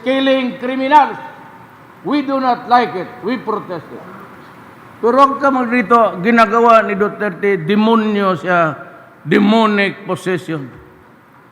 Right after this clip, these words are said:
Kasi pag wrist back ko, tatamaan ka talaga. Wala akong narinig dito sa Pilipinas simula noon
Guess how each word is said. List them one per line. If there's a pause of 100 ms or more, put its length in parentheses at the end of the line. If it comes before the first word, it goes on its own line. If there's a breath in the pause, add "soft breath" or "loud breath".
(180)
Kasi
pag
wrist
back
ko, (2250)
tatamaan
ka
talaga. (3000)
Wala
akong
narinig
dito
sa (560)
Pilipinas
simula
noon